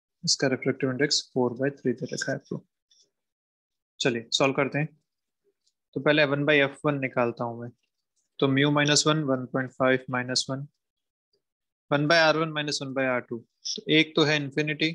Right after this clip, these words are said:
और एक है ये, ठीक है। तो आर वन जो पहला आपको मिलता है वो आर वन होता है, तो one by infinity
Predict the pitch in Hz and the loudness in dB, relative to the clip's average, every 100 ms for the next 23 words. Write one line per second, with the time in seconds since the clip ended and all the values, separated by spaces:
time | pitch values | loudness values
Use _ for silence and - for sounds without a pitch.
0 | - _ _ _ _ 165 131 - 143 143 | -8 _ _ _ _ -6 -6 0 0 0
1 | - 135 120 113 113 _ _ _ _ _ | -2 -4 -4 -8 -14 _ _ _ _ _
2 | _ _ _ _ 143 147 143 _ _ _ | _ _ _ _ -12 -10 -12 _ _ _
3 | _ _ - 143 - 151 147 143 151 151 | _ _ -6 -6 -4 2 2 4 0 2
4 | 143 143 131 151 143 151 143 135 143 139 | 2 2 4 2 2 -4 -4 -2 0 0
5 | 139 139 147 147 151 143 143 131 120 117 | -2 -4 -6 -8 -4 -2 -2 -6 -6 -2
6 | 123 123 - 123 123 127 | -2 -2 -6 -6 -2 -4